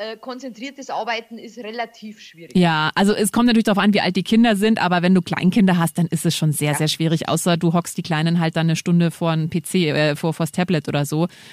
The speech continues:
Speaker 2: aber,
Speaker 1: Du
Speaker 2: oder
Speaker 1: kannst
Speaker 2: vor den
Speaker 1: ja nicht den
Speaker 2: Fernseher.
Speaker 1: ganzen Tag dann.
Speaker 2: Eben,
Speaker 1: Das ist ja
Speaker 2: eben.
Speaker 1: scheiße.
Speaker 2: Aber ich glaub auch, das ist auf jeden Fall ein, ein Trend und ich hoffe auch sehr, dass das, äh,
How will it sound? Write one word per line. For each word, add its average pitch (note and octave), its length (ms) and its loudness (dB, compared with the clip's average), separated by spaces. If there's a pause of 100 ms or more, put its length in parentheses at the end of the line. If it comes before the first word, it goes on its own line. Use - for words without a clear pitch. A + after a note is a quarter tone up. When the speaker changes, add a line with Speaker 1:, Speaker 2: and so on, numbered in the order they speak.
(160)
Speaker 2:
aber, E3 240 0
Speaker 1:
Du - 80 0
Speaker 2:
oder D#3+ 100 0
Speaker 1:
kannst - 60 -2
Speaker 2:
vor E3+ 80 0
den - 20 0
Speaker 1:
ja D#3+ 160 0
nicht D#3+ 100 0
den D3 100 -2
Speaker 2:
Fernseher. - 0 -
Speaker 1:
ganzen F#3 340 -8
Tag F3+ 320 -10
dann. D3+ 160 -20
Speaker 2:
Eben, F3+ 460 0
Speaker 1:
Das D3+ 80 -4
ist - 60 -20 (140)
ja E3+ 60 -2
Speaker 2:
eben. D#3 320 0
Speaker 1:
scheiße. - 140 -20 (260)
Speaker 2:
Aber E4 340 2
ich - 140 -6
glaub C4 160 0
auch, - 160 0
das C4 160 -4
ist D4+ 220 -6
auf - 160 -2
jeden C#4 260 -2
Fall A#3+ 400 0
ein, G#3+ 320 0
ein G3+ 180 0
Trend A3 420 0
und A3 140 2
ich B3+ 160 0
hoffe C4 180 0
auch G3 120 0
sehr, A#3 260 0
dass A3+ 200 -2
das, A3 280 -2
äh, G3+ 280 2